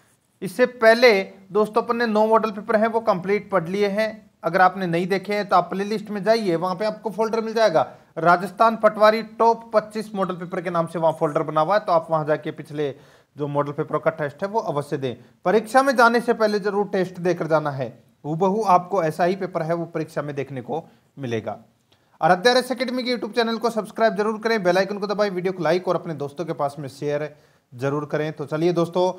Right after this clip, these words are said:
शुरू करते हैं आज का अपना इसमें पहला प्रश्न। देखिए, भारत में पोषण आहार के बारे में जागरूकता फैलाने के उद्देश्य से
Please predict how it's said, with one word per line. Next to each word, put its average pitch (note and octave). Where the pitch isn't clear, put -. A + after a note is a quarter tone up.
शुरू F3+
करते F3+
हैं E3
आज D#3
का -
अपना D#3+
इसमें D3+
पहला C#3
प्रश्न। B2
देखिए, E3
भारत G3
में A#3+
पोषण A3+
आहार G#3+
के B3
बारे G3+
में A3
जागरूकता F3+
फैलाने F#3+
के G#3
उद्देश्य F#3
से F3